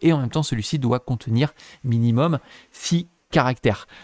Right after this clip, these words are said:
Donc voilà un petit peu, euh, voilà un petit peu ce dont, bah, à quoi ça correspond. Et si tu veux voir un petit peu, euh, comment est-ce que je fais pour injecter les erreurs et comment est-ce que je définis mon message, euh, custom, eh bien, ça se passe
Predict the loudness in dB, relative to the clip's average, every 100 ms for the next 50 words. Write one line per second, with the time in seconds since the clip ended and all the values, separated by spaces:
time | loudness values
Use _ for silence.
0 | 0 2 4 2 2 -2 2 6 6 6
1 | 2 4 4 2 0 0 -2 -2 -2 -2
2 | -2 -2 -2 0 -2 -2 -2 -4 -4 -6
3 | -4 -6 -2 -2 0 -2 -6 -6 -4 0
4 | -2 -4 -6 -4 0 0 -2 -4 -4 -2
5 | -2 -2 -8 -20 -10 -4 -2 -2 -2 -2
6 | -4 -4 -4 -4 -2 -2 -2 -4 -4 -4
7 | -4 -4 0 0 0 -2 0 -2 -2 -4
8 | -6 -16 -12 -2 -2 0 -4 0 0 0
9 | -2 -2 0 -2 -4 -2 -2 -2